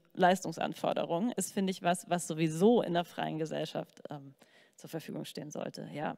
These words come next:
aber ich, also ich glaube, ich wäre da sehr angewiesen auf, ähm, die Perspektiven derer, die das mehr betrifft, so wie Sie zum Beispiel.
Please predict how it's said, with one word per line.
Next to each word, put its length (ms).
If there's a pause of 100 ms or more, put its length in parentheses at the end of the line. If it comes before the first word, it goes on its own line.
(120)
aber 260
ich, 140 (320)
also 220 (720)
ich 100
glaube, 280
ich 220
wäre 160
da 180
sehr 320
angewiesen 540
auf, 220 (800)
ähm, 320 (360)
die 40
Perspektiven 600
derer, 380 (340)
die 60
das 180
mehr 140
betrifft, 480
so 160
wie 160 (100)
Sie 140
zum 160
Beispiel. 260